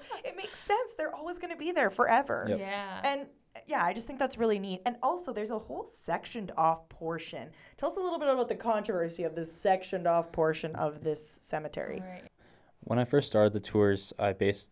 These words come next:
Speaker 3: the information off of these tour, these two tour booklets that came out in the nineteen nineties. And in one of the tour booklets, it had a section about the Spanish flu. And it said that, um, in the Jewish part of the cemetery,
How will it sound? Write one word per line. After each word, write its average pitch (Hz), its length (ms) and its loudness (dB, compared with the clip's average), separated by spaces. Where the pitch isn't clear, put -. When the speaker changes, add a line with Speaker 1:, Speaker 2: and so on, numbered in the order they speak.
Speaker 3:
the 110 100 0
information 104 460 -2
off 92 180 -4
of - 140 -16
these 101 180 -6
tour, 107 360 4
these 110 180 -2
two 104 300 0
tour 208 200 4
booklets - 400 0
that - 80 -4
came 107 200 0
out 101 80 0
in 95 80 -2
the 98 60 -4
nineteen 95 320 -2
nineties. 101 420 0
And 98 260 0
in 131 160 2
one 110 100 6
of 113 60 6
the 110 80 2
tour 104 180 2
booklets, 92 480 0
it 101 140 -2
had 98 180 2
a - 20 -6
section 101 400 -2
about 90 220 -2
the - 60 -8
Spanish - 420 -4
flu. 117 300 2
And 104 140 -8
it 110 140 -6
said 131 320 2
that, 95 400 4
um, 92 420 0
in 110 100 0
the 98 80 -2
Jewish 151 440 2
part 95 160 2
of 90 60 0
the 87 40 -6
cemetery, 87 680 -4